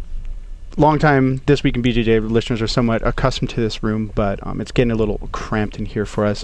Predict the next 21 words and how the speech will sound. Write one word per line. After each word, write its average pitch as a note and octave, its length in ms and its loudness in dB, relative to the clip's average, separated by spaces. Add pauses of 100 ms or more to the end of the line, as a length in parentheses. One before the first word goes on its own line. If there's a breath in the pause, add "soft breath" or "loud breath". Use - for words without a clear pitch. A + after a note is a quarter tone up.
So A#2+ 460 4
we A2+ 120 2
just B2 160 2
wanna B2+ 180 4
let A#2 120 4
everyone A2 300 2
know A2 220 4
that G2+ 280 0 (100)
maybe A#2+ 360 2
not A#2 160 2
the A2 80 0
next A#2+ 340 0
episode, C3 480 2 (320 loud breath)
but A#2+ 100 4
we B2+ 140 6
are B2+ 100 6
working B2 360 2
on A#2 100 2
a G#2+ 60 2
new A#2 180 2
studio C#3+ 540 4